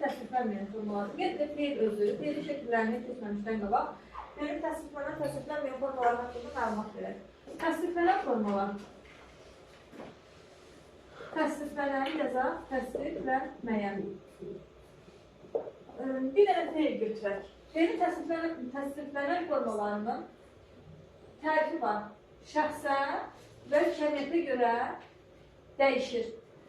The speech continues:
Fe'lin təsdiqlənən formaları şəxsə və kəmiyyətə görə dəyişir. Yaxşı.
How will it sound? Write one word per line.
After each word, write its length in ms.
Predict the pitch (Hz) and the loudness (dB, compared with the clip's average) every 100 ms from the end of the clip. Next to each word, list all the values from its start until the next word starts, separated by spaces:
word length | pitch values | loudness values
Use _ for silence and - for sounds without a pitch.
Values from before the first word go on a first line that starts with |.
| - | -12
Fe'lin 320 | - 330 359 320 | 0 2 4 2
təsdiqlənən 600 | 269 - - 247 269 311 | 0 0 -6 0 0 0
formaları 540 | 320 269 208 190 - - | -2 -2 0 0 0 -2
şəxsə 320 | 294 - 392 | -6 -4 -4
və 120 | 339 | -4
kəmiyyətə 400 | 285 262 240 - | -2 0 0 0
görə 140 | 254 254 | 2 2
dəyişir. 420 | 233 220 214 208 - - - - | 2 2 0 -4 -8 -12 -20 -2
Yaxşı. 380 | 277 277 277 220 | 4 6 4 -2